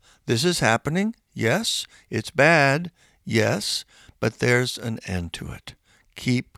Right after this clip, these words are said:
going. The sunshine will return. I have a theory that relates to this, which is that our feeling about how our life is going in general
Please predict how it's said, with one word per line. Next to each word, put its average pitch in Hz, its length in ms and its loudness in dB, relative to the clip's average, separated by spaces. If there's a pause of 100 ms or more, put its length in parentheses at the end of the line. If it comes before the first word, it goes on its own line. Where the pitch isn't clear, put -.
(160)
going. 98 440 -2
The 98 160 -10
sunshine 123 800 -4 (340)
will 101 500 0
return. 120 640 -6 (1400)
I 208 80 -2
have 233 120 -2
a 151 60 0
theory 123 540 0 (260)
that - 80 -4
relates 113 360 0
to - 100 -8
this, 160 360 -2 (280)
which 135 180 0
is 127 160 0
that 135 220 4 (260)
our 120 160 0
feeling 214 600 -2 (240)
about 113 260 2
how 151 240 -2
our 135 120 0
life 127 300 2
is 117 140 -6
going 123 360 -2
in 98 160 -4
general 165 560 -2